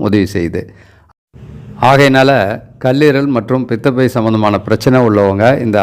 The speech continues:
அஷ்டசூரணத்தை தாராளமா தினசரி பயன்படுத்திட்டு வரலாம். இது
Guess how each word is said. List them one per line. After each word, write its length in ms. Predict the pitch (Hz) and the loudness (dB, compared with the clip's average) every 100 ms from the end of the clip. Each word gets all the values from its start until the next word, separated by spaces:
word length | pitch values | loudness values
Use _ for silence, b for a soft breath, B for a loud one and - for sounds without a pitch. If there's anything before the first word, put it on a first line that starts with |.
| 98 | -2
அஷ்டசூரணத்தை 720 | - 123 117 101 92 90 139 110 | -2 -2 0 -2 -2 -2 -2 2
தாராளமா 420 | 101 104 101 120 101 | 2 2 0 -2 0
தினசரி 360 | 98 95 95 147 220 - | -2 -2 -2 -2 -4 -4
பயன்படுத்திட்டு 540 | 107 101 92 92 92 87 | -2 0 -2 -4 -6 -4
வரலாம். 280 | 87 90 87 _ b b b b b b b b _ | -8 -10 -12 _ b b b b b b b b _
இது 120 | 156 | 4